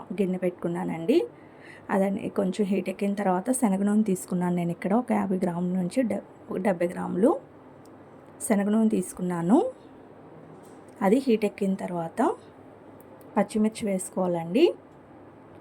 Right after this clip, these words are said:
నాలుగు పచ్చిమిర్చి ఇలా మధ్య కట్ చేసుకొని వేసుకున్నాను నేను. ఇప్పుడు ఒక మూడు చిన్న సైజు ఉల్లిపాయలు, పెద్ద ఉల్లిపాయలు ఇలా బారుగా కట్ చేసుకొని వేసుకోవాలి. ఇవి వేగటం కోసం నేను ఉప్పు,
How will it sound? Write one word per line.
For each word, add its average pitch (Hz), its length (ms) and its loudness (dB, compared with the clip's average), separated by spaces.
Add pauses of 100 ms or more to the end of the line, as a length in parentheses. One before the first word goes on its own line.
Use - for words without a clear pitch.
నాలుగు 190 300 2
పచ్చిమిర్చి 196 460 -4
ఇలా 214 200 2
మధ్య 180 280 -6
కట్ 180 180 -8
చేసుకొని 175 440 -4
వేసుకున్నాను 170 580 -6
నేను. 175 240 2 (1400)
ఇప్పుడు 220 260 0 (380)
ఒక 208 100 -4 (260)
మూడు 185 260 0 (720)
చిన్న 196 160 2 (120)
సైజు 190 340 2 (120)
ఉల్లిపాయలు, 185 480 0
పెద్ద 175 100 -6 (100)
ఉల్లిపాయలు 185 420 2 (580)
ఇలా 202 200 6
బారుగా 185 360 4
కట్ 175 180 -4
చేసుకొని 175 460 0 (560)
వేసుకోవాలి. 190 540 2 (120)
ఇవి 208 180 0
వేగటం 190 340 2 (120)
కోసం 175 280 2 (720)
నేను 202 200 4 (280)
ఉప్పు, 302 280 0